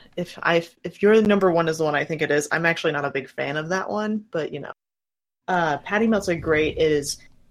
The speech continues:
your rye bread with grilled onions, some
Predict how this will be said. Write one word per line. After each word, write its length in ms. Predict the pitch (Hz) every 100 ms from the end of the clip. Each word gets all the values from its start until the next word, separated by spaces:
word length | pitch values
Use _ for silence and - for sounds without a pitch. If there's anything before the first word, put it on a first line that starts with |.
| _ -
your 180 | 165 151
rye 260 | 170 190
bread 520 | 208 208 208 196 196 -
with 500 | 160 165 156 147 - -
grilled 320 | - 185 208 202 -
onions, 680 | 175 170 165 160 160 170 -
some 400 | - - 156 143